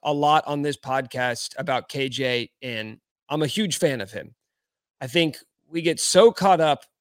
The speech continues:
in thinking about the potential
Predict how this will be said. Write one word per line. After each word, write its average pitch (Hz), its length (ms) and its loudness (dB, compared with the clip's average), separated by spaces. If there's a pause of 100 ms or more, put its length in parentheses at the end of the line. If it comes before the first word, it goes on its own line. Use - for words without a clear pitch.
(380)
in 139 520 -2 (520)
thinking 175 380 0
about 143 280 0
the 135 80 -10
potential 143 840 -4